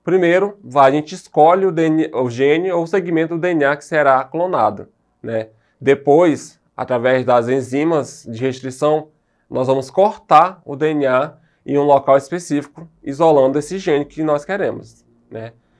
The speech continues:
Aí, através, depois disso, nós obtemos uma molécula do D N A com capacidade de autorreplicação, chamada de vetor.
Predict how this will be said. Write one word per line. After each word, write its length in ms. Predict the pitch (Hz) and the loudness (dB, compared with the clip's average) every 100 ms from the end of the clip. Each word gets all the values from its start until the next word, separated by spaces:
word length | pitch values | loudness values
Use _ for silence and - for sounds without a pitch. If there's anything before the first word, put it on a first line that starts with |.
| _ - _ | _ -20 _
Aí, 400 | - 120 123 151 | 2 4 6 6
através, 480 | 151 143 135 135 131 | 4 4 4 2 0
depois 460 | - 127 139 135 123 | -6 -4 0 0 0
disso, 360 | 139 165 233 220 | -4 -4 -10 -10
nós 220 | 139 135 | -4 0
obtemos 360 | 131 123 131 127 | -2 -2 -2 0
uma 120 | 131 | 0
molécula 420 | 131 123 120 123 | 2 2 0 -2
do 60 | 117 | -2
D 100 | 120 | -2
N 160 | 123 117 | -2 -2
A 220 | 113 165 | -2 -6
com 180 | - 127 | -10 -10
capacidade 560 | 123 120 110 113 110 | -4 -4 0 0 0
de 100 | 113 | -2
autorreplicação, 960 | 120 135 143 127 120 139 151 - 147 202 _ _ _ _ | -2 -2 -6 -10 -6 -4 -4 -6 -8 -8 _ _ _ _
chamada 340 | - 135 127 | -4 0 0
de 140 | 127 123 | 0 -4
vetor. 500 | 151 190 - 107 | -6 -6 -4 -4